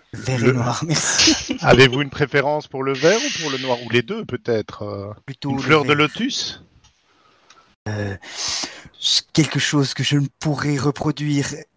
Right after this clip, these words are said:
Speaker 1: et qui sera, euh, assez joli après entraînement, bien sûr.
Speaker 2: Ouais, suivez-moi, je vais vous montrer,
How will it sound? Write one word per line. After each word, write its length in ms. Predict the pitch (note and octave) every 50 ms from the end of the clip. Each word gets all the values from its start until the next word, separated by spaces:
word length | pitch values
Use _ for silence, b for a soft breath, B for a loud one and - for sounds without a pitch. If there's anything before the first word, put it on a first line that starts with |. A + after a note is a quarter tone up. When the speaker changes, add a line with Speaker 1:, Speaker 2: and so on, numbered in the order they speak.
| _ -
Speaker 1:
et 120 | B2+ A#2+
qui 160 | - - A#2
sera, 680 | A2 - - - - - B2+ A#2 A2+ A2 G#2 G2+ F#2+ - _ _ _ _ _ _ _ _ _ _ _ _ _ G2+
euh, 400 | G2 F#2+ F2+ F#2 F#2 F2 - - - - _ _ _ _ _ _ _ _
assez 560 | - - - - G#2 G2+ G2+ G2+ G2 F2 - - _ _ _ _ _ _ _ _ _ _ _ -
joli 400 | G2 C3 C#3+ B2+ C#3 C3 A2 - - -
après 480 | - A2+ - - - - B2 A2+ A2 G#2+
entraînement, 420 | A2 A2+ - - B2 A#2+ A#2+ A2+ G2+ G2
bien 120 | F#2+ G2
sûr. 220 | G2 - - F#2+ F2+ - - - - - - - - _ _ _ _ _ _ - _ _ _ -
Speaker 2:
Ouais, 120 | G#2 G2 -
suivez-moi, 560 | - - - D3+ C#3+ B2+ C#3 C3 B2+ A#2+ G#2+
je 100 | F#2 G#2+
vais 120 | G2+ G2 G#2
vous 120 | G2 G2+
montrer, 500 | G#2+ G#2+ G#2 F#2 - - A#2 G#2+ G2+ G2